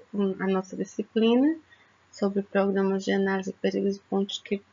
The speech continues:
críticos de controle. Então, nessa parte, que é a parte final, nós vamos observar a auditoria e a revisão do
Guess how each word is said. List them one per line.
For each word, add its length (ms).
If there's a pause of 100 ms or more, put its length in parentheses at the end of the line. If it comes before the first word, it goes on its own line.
(140)
críticos 720 (180)
de 80
controle. 720 (1500)
Então, 460
nessa 520 (140)
parte, 720
que 80
é 40
a 40
parte 340
final, 600 (160)
nós 400
vamos 400
observar 540
a 60
auditoria 840 (520)
e 80
a 80
revisão 640
do 60